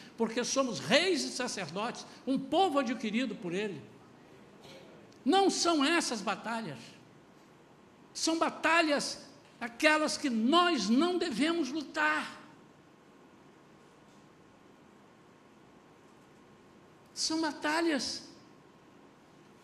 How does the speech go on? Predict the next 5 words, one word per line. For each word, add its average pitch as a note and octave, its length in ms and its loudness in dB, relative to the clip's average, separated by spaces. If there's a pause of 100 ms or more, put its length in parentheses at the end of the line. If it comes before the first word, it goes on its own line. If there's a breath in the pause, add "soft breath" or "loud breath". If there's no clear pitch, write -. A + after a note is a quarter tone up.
(840)
que F4 100 -2
nós E4+ 240 2
não E4+ 140 2
temos E4+ 400 0
forças. E4+ 1000 -6